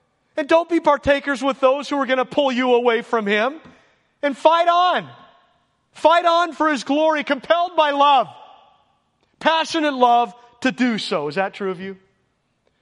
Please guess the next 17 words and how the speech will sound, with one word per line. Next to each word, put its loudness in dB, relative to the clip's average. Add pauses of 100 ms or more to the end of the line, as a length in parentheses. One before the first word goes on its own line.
(520)
May -10
God -6
speak -14
to -8
our -6
hearts -12
today. -16
Let's -20
pray. -18
Heavenly -8
Father, -4 (880)
help -2
us, -6
Lord, -2
to -6
love -2
you, -6